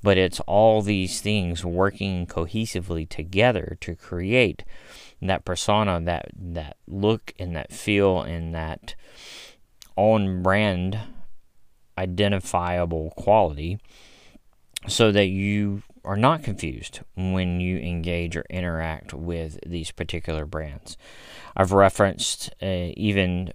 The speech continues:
uh, some bigger companies as far as Apple, Nike, and all those, that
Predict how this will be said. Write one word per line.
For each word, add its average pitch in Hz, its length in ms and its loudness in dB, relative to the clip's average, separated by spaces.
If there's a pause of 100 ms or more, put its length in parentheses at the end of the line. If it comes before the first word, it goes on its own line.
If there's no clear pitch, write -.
uh, 76 200 -10
some 92 320 0
bigger 98 240 6
companies 87 500 -2
as - 160 -6
far 92 260 4
as 85 120 -2
Apple, 90 380 0
Nike, 87 380 0
and 85 140 0
all 85 160 2
those, 87 380 2 (500)
that 95 560 2